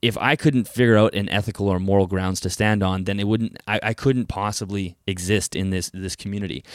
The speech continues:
And I think that's how everybody should think. And so again, I'll stress it one more time. This is not to just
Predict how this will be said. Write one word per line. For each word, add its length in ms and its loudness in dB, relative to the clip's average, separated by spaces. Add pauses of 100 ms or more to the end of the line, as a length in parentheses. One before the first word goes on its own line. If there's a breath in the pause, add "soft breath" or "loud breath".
(180 loud breath)
And 160 -2
I 140 2
think 180 -2
that's 160 2
how 140 2
everybody 320 4
should 200 -4
think. 360 -2 (400 soft breath)
And 360 2 (960)
so 140 -2
again, 260 4
I'll 100 -2
stress 260 2
it 40 0
one 120 2
more 100 4
time. 280 -2
This 200 2
is 100 2
not 300 2
to 80 -4
just 460 -2